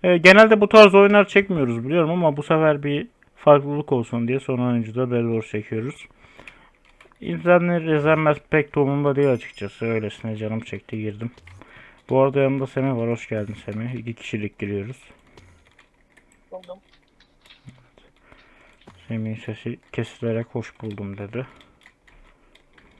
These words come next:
Speaker 1: Arada bir Semih'in sesi kesiliyor arkadaşlar, kusura bakmayın. Ee, neden uzun süredir video gelmiyor? Arkadaşlar ben bayağıdır bir internet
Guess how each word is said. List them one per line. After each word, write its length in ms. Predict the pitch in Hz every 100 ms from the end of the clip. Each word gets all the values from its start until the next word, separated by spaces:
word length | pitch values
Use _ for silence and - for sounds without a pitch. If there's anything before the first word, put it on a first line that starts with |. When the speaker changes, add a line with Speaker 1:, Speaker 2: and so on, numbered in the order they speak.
| _ _ _ _ -
Speaker 1:
Arada 340 | 123 127 127
bir 40 | 120
Semih'in 340 | - 123 123
sesi 280 | 123 120 117
kesiliyor 340 | 123 - 120
arkadaşlar, 420 | 113 110 104 113 113
kusura 320 | - 113 110
bakmayın. 440 | 110 - 104 107 - _ _ - - - - - _ _ _ 113
Ee, 480 | 110 110 110 110 110 110 - _ _ - _ -
neden 260 | 175 214
uzun 360 | 214 190 151 160
süredir 460 | - 147 143 147 139
video 220 | 135 139
gelmiyor? 380 | 135 123 117 131
Arkadaşlar 440 | 139 170 - 147
ben 300 | 143 147 139
bayağıdır 420 | 143 139 135 131
bir 80 | 131
internet 420 | 127 131 127 123